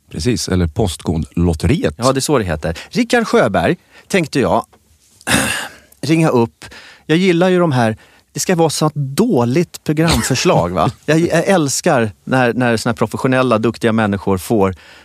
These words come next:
Speaker 2: något sånt här riktigt dåligt som de undrar, "Vad är det? Vad, vad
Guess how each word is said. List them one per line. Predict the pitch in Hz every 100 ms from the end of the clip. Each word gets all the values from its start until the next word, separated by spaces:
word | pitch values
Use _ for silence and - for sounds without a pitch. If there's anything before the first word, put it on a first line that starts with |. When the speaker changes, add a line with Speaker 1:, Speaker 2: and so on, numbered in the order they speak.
| _ _
Speaker 2:
något | 117 101 -
sånt | 123
här | 92
riktigt | 90 131 214 - - 208 -
dåligt | 104 185 190 95 117 117
som | - 123
de | 120
undrar, | 143 131 107 -
"Vad | - -
är | 117 95
det? | 90 - - - - -
Vad, | - - -
vad | 107